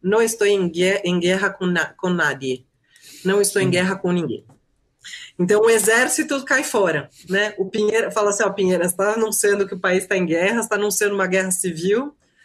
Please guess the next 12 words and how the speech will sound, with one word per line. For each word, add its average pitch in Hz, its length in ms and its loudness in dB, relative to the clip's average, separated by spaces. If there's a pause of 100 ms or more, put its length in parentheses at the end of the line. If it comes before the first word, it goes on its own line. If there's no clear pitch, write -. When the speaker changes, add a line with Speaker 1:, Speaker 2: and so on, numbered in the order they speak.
(160)
Speaker 1:
a 180 80 0
gente 214 280 -2
não 214 160 -4
tá 208 220 0
em 202 60 -2
guerra 202 220 -2
com 226 100 -4
ninguém", 233 340 0 (240)
ficam 262 480 -2
os 254 120 -4
policiais. 202 540 -4
Então, 202 220 -2